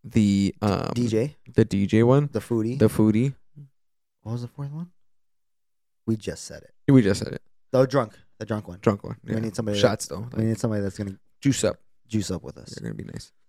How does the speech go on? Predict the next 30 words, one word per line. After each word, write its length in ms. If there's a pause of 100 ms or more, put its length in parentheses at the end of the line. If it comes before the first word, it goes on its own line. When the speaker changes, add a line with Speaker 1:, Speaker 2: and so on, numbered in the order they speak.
(720)
Speaker 1:
Welcome 240
back 160
to 100
the 100
Always 160
Vibing 200
Podcast. 440
Speaker 2:
We're 100
back 260
from 140
our 60
Speaker 1:
We 140
Speaker 2:
break. 280 (460)
Speaker 1:
We're 80
back 180
and 80
we're 80
better. 320
Speaker 2:
You 160
just, 220 (320)
that's 220
our 80
brainstorming 540
sessions, 400
actually. 400
You 140
guys 180
Speaker 1:
Yeah. 80
Speaker 2:
just 180
got 220